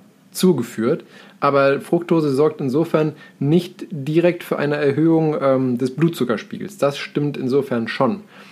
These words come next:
Aber wenn du halt übermäßig Fruchtzucker zu dir nimmst, dann führt das dazu, dass du einmal im Blut erhöhte Blutfette hast, also die Triglyceride in deinem Blut steigen dann dadurch,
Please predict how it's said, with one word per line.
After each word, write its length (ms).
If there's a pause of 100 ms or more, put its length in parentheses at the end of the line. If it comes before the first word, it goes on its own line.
(260)
Aber 420
wenn 140
du 200 (220)
halt 200
übermäßig 460
Fruchtzucker 480
zu 140
dir 140
nimmst, 320 (420)
dann 320
führt 200
das 160
dazu, 480
dass 380
du 200
einmal 360
im 220
Blut 320
erhöhte 560
Blutfette 560
hast, 300 (180)
also 160
die 180
Triglyceride 880 (140)
in 120
deinem 300
Blut 320 (160)
steigen 460
dann 180
dadurch, 540